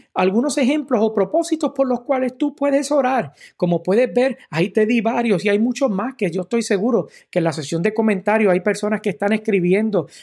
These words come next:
alguna que otra sugerencia. Miren, aquí tengo el cuarto consejo que quiero compartir o sugerencia con usted.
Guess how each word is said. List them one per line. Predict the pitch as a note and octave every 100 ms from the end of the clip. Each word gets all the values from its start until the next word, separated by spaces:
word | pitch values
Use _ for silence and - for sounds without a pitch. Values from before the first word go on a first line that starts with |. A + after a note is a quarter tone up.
| -
alguna | D#3+ D#3+ G#3 A3
que | F#3+
otra | G3+ A3+
sugerencia. | F3+ G3+ E3+ D#3+ F3+ F3 - C#3 - _ -
Miren, | E3+ G3+ C#3+ - _
aquí | - D#3 A#3
tengo | D4+ D4+ B3 F3+ -
el | F3+ E3
cuarto | - G3 G#3+ C4
consejo | C4+ A#3 C#4+ C4
que | A#3+ F#3
quiero | F#3+ G3
compartir | G#3+ B3 A#3+ A#3 C4+
o | A3+
sugerencia | E3 F#3 E3 F#3 F#3+ G3
con | A3+
usted. | G#3+ - E3